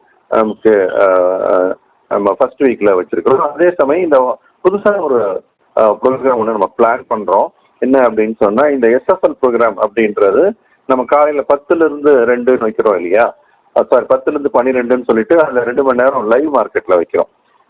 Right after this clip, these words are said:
நிறைய பேர் ஒர்க்கிங் ப்ரொஃபஷனல் என்ன சொன்னாங்க, "எங்களுக்கு ஒரு வீக்கெண்ட்ல வச்சா கொஞ்சம் நல்லா இருக்குமே" அப்படின்ற மாதிரி ஒரு செய்தி சொன்னாங்க. அதனால, அ, வர வீக்கெண்ட், அதாவது வர சனி ஞாயிறுல இருந்து ஒரு நாலு வாரம்,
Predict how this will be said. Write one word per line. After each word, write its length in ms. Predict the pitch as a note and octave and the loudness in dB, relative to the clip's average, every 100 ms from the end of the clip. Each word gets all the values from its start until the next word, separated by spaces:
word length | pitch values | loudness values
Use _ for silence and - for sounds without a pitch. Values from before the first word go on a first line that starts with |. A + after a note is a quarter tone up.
| - | -2
நிறைய 240 | E3 F3+ | 0 0
பேர் 200 | A3+ G#3+ | -2 2
ஒர்க்கிங் 360 | D3+ D3 - E3+ C#3 | 2 2 -4 -2 0
ப்ரொஃபஷனல் 380 | C3 B2 B2+ | 0 0 0
என்ன 160 | A#2+ A#2+ | 2 0
சொன்னாங்க, 360 | A2 A2 G#2+ A2+ | 0 0 0 0
"எங்களுக்கு 360 | B2 A2+ G#2 | 0 0 0
ஒரு 80 | G2 G2 | 0 0
வீக்கெண்ட்ல 500 | F#3 F3 D3+ A#2 G#2 | -2 -2 0 0 0
வச்சா 360 | - A#2+ F#2 - _ _ - | 2 2 2 -6 _ _ -4
கொஞ்சம் 260 | A2 G#2 | -2 0
நல்லா 100 | G#2 | 0
இருக்குமே" 320 | G#2 - F#2 | -2 -4 -6
அப்படின்ற 440 | F#2+ E2+ G2 G2 F#2+ | -4 -2 -2 -2 0
மாதிரி 200 | G2 G2 | 0 0
ஒரு 160 | F#2+ F2 | -2 -2
செய்தி 280 | F#2 F2+ F2 E2+ | -2 -2 -2 -4
சொன்னாங்க. 460 | E2+ E2+ F#2 F3 - _ _ | -2 -2 -2 -2 -6 _ _
அதனால, 720 | - F2 G2 G2+ F#2 G2+ F#3 - _ _ _ - | -4 -2 0 0 2 2 0 -4 _ _ _ -10
அ, 60 | A#2+ | -6
வர 340 | A2 B2+ E3+ | -2 0 0
வீக்கெண்ட், 560 | F3+ D3+ D#3 C3 G2 F2+ - | -2 -6 -2 -2 0 -4 -4
அதாவது 380 | - A2 G#2+ C#3 | -2 2 2 2
வர 280 | A#2+ C3 D3 | 2 2 0
சனி 220 | B2+ B2 | -2 -2
ஞாயிறுல 380 | A#2 G#2+ F#2+ F#2 | 0 0 0 0
இருந்து 500 | F#2 F2 A#2 G3 A3 _ _ _ | -2 0 0 0 -4 _ _ _
ஒரு 500 | B2+ B2+ A#2+ A2+ A2+ | -2 2 4 4 4
நாலு 400 | A2 C#3+ F3 D3+ | 0 -2 -2 0
வாரம், 360 | A2 A2 A2+ | 2 2 0